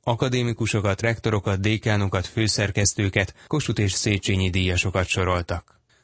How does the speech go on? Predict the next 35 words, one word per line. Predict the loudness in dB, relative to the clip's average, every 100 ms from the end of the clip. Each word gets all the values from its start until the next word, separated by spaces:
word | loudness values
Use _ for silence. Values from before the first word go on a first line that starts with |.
| _
Az | -2
évi | 0 -2 -2
nettó | -2 -4 -4 -2
tizenöt | 0 0 0 -2 0
millió | 0 2 0
forint | 0 0 0 0
fölött | -2 0
keresők | 0 0 0 -2 -2
között | -2 -2 -4 -12 -4
tíz | -2 0
százalékkal | 0 0 0 0 -2 0 -2
több | 0 -2 -2
a | -2
férfi, | 0 0 0 -4
mint | -2 0 0
a | 0
nő. | -2 -2 -6 _ _ _ _ -4
A |
Magyar | -2 0 0
Nemzet | 0 -2 -2
cikke | -2 -2 0
szerint | 2 2 0 0
nem | -2 -2
kizárt, | 0 0 0 0
hogy | 0
néhány | 0 0 0
önkormányzatnak | -2 -2 0 2 2 2 0 0 0
pénzügyi | 0 2 2 2 0
segítséget | 0 0 0 0 2 2 2
kell | 0
majd | 2 2
nyújtania | 0 -2 0 0 2 2 2
a |
helyi | 2 2 0
távhőtermelőnek, | 0 0 0 -2 0 2 2 2 2 0 -2